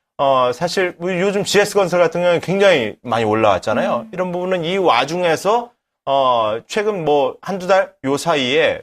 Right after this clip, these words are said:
Speaker 1: 거의 뭐 칠십억 불 정도 해외 수주를 확정을 졌단 말입니다. 이게 뭐 연간에 구조 원, 어, 매출하는 회사가 거의 연간 매출을 다 한 거예요. 그렇다 보니까 여기에 대한 어떤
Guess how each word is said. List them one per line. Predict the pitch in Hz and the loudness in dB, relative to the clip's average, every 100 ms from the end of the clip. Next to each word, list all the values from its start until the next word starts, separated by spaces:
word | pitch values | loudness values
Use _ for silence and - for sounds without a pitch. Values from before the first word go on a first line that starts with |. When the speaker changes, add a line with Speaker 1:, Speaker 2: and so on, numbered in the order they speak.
| - | -8
Speaker 1:
거의 | 160 | -8
뭐 | 165 | -6
칠십억 | 170 - 233 202 190 | -8 -6 -6 -4 -6
불 | - | -6
정도 | 156 139 127 123 | -4 -4 -4 -4
해외 | 175 175 | -2 -2
수주를 | 156 147 143 123 | -4 -8 -10 -10
확정을 | - 160 | -8 -8
졌단 | 131 120 127 | -4 -4 -4
말입니다. | 113 98 92 113 | -2 -4 -4 -6
이게 | 135 151 | -4 -4
뭐 | 160 156 - _ _ _ _ _ _ | -2 -2 -4 _ _ _ _ _ _
연간에 | 120 135 165 165 160 160 131 - - | 2 2 4 2 2 2 2 -2 -8
구조 | 147 175 | -2 4
원, | 170 156 131 - | 4 4 0 -8
어, | - 135 120 | -2 2 4
매출하는 | 120 131 - 143 131 131 | 4 2 2 2 2 0
회사가 | 151 143 117 123 139 | -2 0 0 2 0
거의 | - 135 | 0 0
연간 | 131 139 156 | 2 2 0
매출을 | 139 127 117 | -2 -2 -4
다 | 110 135 | -2 -2
한 | 196 | 2
거예요. | 185 117 90 90 87 _ | 4 4 2 -2 -4 _
그렇다 | - 110 117 | -8 -4 -2
보니까 | 104 98 - 139 143 - _ - | -4 -6 -2 0 0 -6 _ -6
여기에 | 110 117 135 123 | -2 0 0 2
대한 | 120 117 104 | 2 2 -2
어떤 | 98 113 104 | -4 -2 -4